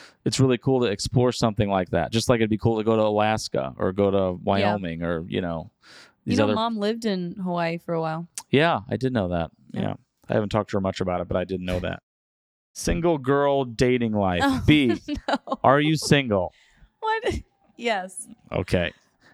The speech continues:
Speaker 1: How's the scene out there for women in their late twenties, early thirties for dating? What's your
Speaker 2: Honest-,
Speaker 1: take?
Speaker 2: honestly, I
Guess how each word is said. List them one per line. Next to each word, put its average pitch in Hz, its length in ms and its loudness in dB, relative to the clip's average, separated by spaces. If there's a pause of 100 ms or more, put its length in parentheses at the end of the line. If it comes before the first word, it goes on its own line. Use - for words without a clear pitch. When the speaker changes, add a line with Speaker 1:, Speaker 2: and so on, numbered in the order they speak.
(240)
Speaker 1:
How's 135 220 2
the 139 80 2
scene 139 220 2
out 117 220 2
there 107 280 4
for 110 180 0
women 104 600 0 (460)
in 104 160 2
their 101 400 0 (340)
late 107 260 -2
twenties, 101 440 -2
early 98 220 0
thirties 92 640 -4 (420)
for - 160 0
dating? 95 500 0
What's - 280 2
your 135 100 2
Speaker 2:
Honest-, 117 140 -8
Speaker 1:
take? 104 220 2 (880)
Speaker 2:
honestly, 302 560 -2
I 254 160 -4